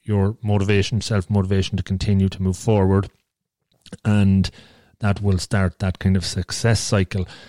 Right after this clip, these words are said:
The relationship can also work in the other direction. So if you have achieved something, you're motivated to do it, that can help with moving the needle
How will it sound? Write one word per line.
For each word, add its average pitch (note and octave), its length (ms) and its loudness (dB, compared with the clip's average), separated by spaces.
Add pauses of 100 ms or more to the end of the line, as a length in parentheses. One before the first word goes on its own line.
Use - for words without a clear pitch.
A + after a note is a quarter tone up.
(140)
The A2+ 100 0
relationship A#2 800 4
can G#2+ 140 0
also G#2 300 0
work G2 320 -2
in F#2+ 100 0
the G2+ 100 0
other F#3+ 160 4
direction. G#2 540 0 (240)
So - 100 -8
if G2 140 -6
you F#2+ 220 0 (480)
have G2+ 240 -2
achieved G#2+ 340 0
something, G#2 360 0
you're F#2+ 180 4
motivated F#2+ 580 0
to - 80 -10
do A2+ 240 2
it, G#2+ 140 0 (420)
that G#2 200 -4
can F#2+ 220 0
help F#2+ 480 -4
with F#2+ 300 0 (100)
moving G2 640 2 (100)
the - 80 -4
needle F#2+ 440 0